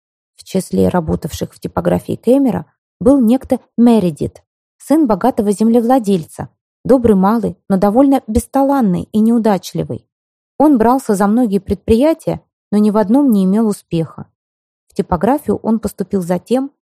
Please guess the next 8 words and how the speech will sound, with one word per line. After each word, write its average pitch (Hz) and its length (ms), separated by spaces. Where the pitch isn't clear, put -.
чтобы, 170 300
ознакомившись 180 920
с 151 40
делом, 277 340
открыть - 380
собственную. 160 640
Вскоре, 320 440
однако, 175 480